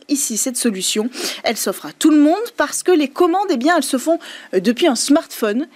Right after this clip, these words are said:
Et depuis un smartphone, on va pouvoir observer,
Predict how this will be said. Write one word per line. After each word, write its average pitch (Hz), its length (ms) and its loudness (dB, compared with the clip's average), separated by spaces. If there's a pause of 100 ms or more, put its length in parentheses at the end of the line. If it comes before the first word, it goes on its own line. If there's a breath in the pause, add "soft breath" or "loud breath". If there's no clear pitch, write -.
(120)
Et 240 120 2
depuis 247 340 0
un 359 40 2
smartphone, 196 640 0 (240 loud breath)
on 254 80 4
va 349 160 2
pouvoir 233 580 0 (140)
observer, 269 580 -2